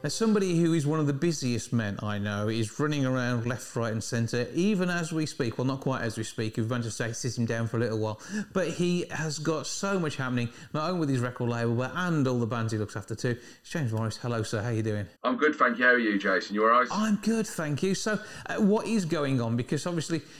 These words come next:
Speaker 1: uh, the, the, the records have kept coming from all sorts of fantastic, uh, artists, but you haven't been able to sell them in physical real life for a while, but that's back now, and that must be, uh, something to look forward to and enjoy.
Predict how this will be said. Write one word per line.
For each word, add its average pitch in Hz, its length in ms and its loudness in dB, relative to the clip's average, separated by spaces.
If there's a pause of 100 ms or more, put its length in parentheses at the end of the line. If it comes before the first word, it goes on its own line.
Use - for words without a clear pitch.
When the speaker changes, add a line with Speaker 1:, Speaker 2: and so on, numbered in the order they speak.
Speaker 1:
uh, 156 260 -2
the, 160 300 2
the, 160 280 0
the 147 160 0
records 190 640 0 (300)
have 151 340 -4
kept - 420 -4
coming 156 440 2
from 151 300 2
all 180 240 2
sorts 147 280 -2
of 120 80 -2
fantastic, 120 960 -4
uh, 120 60 -2 (200)
artists, 120 680 -4 (280)
but 165 280 2
you 165 100 2
haven't 175 320 -2
been 170 120 0
able 170 100 -2
to 165 80 -8
sell 175 200 -2
them 160 100 2
in 151 100 4
physical 156 540 0
real 160 200 4
life 165 320 2
for - 140 -2
a 117 60 2
while, 107 280 0
but 135 160 0
that's 180 240 -6
back 185 380 -4
now, 120 300 2
and 139 260 0
that 151 100 -2
must 156 220 -2
be, 131 240 2
uh, 131 40 0 (260)
something 151 280 0
to 143 80 0
look 143 160 0
forward 135 300 2
to 139 160 2
and 127 80 4
enjoy. 123 360 2